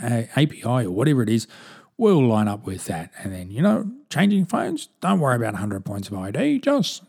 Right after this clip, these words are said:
you know, sign up and show 'em your app." Um, so that's gonna happen, and people are gonna jump on that because, "Oh, you know, we'll protect your information. We will protect it. We won't get hacked." And yet,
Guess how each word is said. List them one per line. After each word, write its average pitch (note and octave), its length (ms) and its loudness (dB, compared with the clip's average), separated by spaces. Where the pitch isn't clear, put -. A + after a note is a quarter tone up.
you F3 100 -6
know, D#4+ 160 -4
sign G3+ 340 0
up D#3+ 160 0
and A#2 180 -2
show G#3+ 260 -2
'em D#3+ 120 4
your C3+ 200 2
app." G2+ 280 -10
Um, G2+ 460 0
so G#2 300 -6
that's A2 260 -4
gonna G#2 180 -2
happen, A2 280 -6
and G2 180 -10
people A#3+ 300 -8
are A3+ 60 -2
gonna G3+ 360 -2
jump D#3 260 2
on B2+ 160 2
that G#2+ 200 -6
because, G#2+ 300 -8
"Oh, A#3+ 260 0
you F3 140 0
know, F3+ 280 -2
we'll E3+ 200 4
protect - 480 -6
your C#3 160 0
information. A2+ 760 -4
We G#3 140 2
will E3+ 180 2
protect - 540 -8
it. G#2 100 -16
We F3+ 100 2
won't C3+ 180 2
get G#2 140 -4
hacked." - 340 -12
And G#2 100 -8
yet, G#2 200 -6